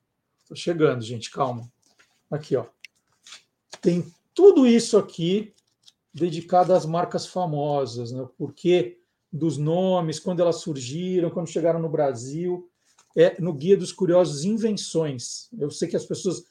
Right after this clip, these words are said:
tão adorando esses vídeos, então também tem uma dica aqui que aí você vai se...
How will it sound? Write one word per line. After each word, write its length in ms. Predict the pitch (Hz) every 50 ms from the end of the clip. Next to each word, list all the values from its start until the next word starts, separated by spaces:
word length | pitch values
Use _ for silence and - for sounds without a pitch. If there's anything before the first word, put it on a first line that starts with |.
| _ _ _ _ _
tão 140 | - 196 214
adorando 560 | 220 180 226 208 185 202 247 277 247 185 185
esses 280 | - - - 185 151
vídeos, 540 | 143 190 294 320 240 160 165 - - - - - _ _ _ _ _ _ _ _ _ _ _ _
então 340 | 196 190 - - 196 190 190
também 240 | 190 214 196 208 190
tem 140 | - 208
uma 120 | 202 208 202
dica 280 | 156 139 175 175 -
aqui 180 | 180 - - 185
que 320 | 185 - - 226 208 165 - _ _ _ _
aí 140 | 156 147 160
você 180 | 165 - 185
vai 160 | 156 175 170
se... 360 | 156 - - - 170 147 147